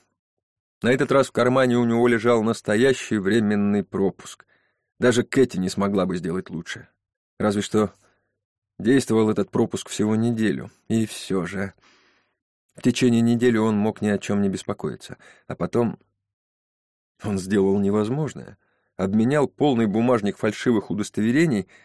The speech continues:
на один настоящий временный пропуск.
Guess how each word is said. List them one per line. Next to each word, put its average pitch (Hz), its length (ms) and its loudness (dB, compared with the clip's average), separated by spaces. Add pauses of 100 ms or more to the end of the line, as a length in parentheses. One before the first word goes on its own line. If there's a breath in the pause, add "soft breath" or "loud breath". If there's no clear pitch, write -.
(180 soft breath)
на 104 140 0
один 113 320 0
настоящий 113 760 0
временный 101 640 -4
пропуск. - 540 -14